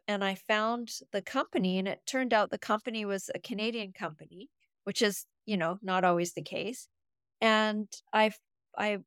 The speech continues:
phoned them or emailed them or something, and I was able to buy just the replacement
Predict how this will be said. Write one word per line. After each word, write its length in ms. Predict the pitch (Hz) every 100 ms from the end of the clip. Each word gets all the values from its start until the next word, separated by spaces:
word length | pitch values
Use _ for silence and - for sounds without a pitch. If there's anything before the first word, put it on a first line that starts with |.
| _ -
phoned 360 | 262 466 311
them 300 | 208 147 - - _ -
or 140 | 202
emailed 400 | 220 233 208 180
them 140 | 175
or 80 | 175
something, 420 | 180 175 147 208 - _ _ _ _ _ -
and 220 | 254 247
I 160 | 254 254
was 180 | 247
able 200 | 262 254 -
to 100 | 240
buy 280 | 233 233 214
just 480 | 185 233 233 - -
the 120 | 220 _ 208
replacement 500 | 208 - 233 -